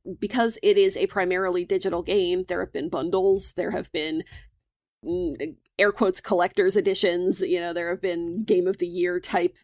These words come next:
versions. So, um, but the, the main versions, uh, were the one that started in twenty eighteen and came out into twenty nineteen. Uh, reviews were pretty good,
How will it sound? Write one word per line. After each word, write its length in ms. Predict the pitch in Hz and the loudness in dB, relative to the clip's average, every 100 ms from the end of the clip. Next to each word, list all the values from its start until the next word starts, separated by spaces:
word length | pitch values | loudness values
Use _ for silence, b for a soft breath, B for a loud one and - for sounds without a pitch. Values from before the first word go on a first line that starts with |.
| _ | _
versions. 680 | 180 175 170 160 165 170 - | -4 -2 -2 -4 -4 -6 -6
So, 420 | - 165 151 151 - | -6 -2 -2 -2 -2
um, 500 | 156 156 147 151 - _ _ | 0 0 -2 -8 -12 _ _
but 180 | 202 185 | -4 -4
the, 300 | 175 165 156 117 | -6 -10 -10 -6
the 140 | 170 | 0
main 400 | 208 381 359 285 | 4 6 8 6
versions, 640 | 185 175 175 165 165 - _ B B B | 2 -2 -2 -4 -6 -8 _ B B B
uh, 420 | 190 175 175 170 175 _ - | -4 -2 -4 -6 -8 _ -16
were 300 | 160 190 180 | -4 -2 -2
the 160 | 165 175 | -2 -4
one 180 | 170 170 | -2 -4
that 120 | - | -6
started 340 | - 170 165 | -10 -8 -6
in 80 | 170 | -8
twenty 300 | 156 170 156 | -6 -6 -6
eighteen 340 | 120 - 160 156 | -6 -6 -6 -6
and 200 | 147 - | -10 -10
came 260 | 143 147 - | -10 -10 -10
out 200 | 147 - | -12 -10
into 600 | 143 151 - - - - | -10 -10 -10 -8 -8 -10
twenty 400 | - 175 151 147 | -12 -10 -8 -8
nineteen. 800 | 151 156 107 - 160 143 156 170 b _ _ _ _ - | -6 -6 -10 -10 -8 -4 -6 -6 b _ _ _ _ -12
Uh, 220 | 160 160 | -10 -6
reviews 520 | 165 202 277 311 311 277 | -2 0 2 2 0 0
were 340 | 285 294 294 | 0 2 -2
pretty 240 | - 539 320 | -2 -2 2
good, 260 | 233 294 | 2 2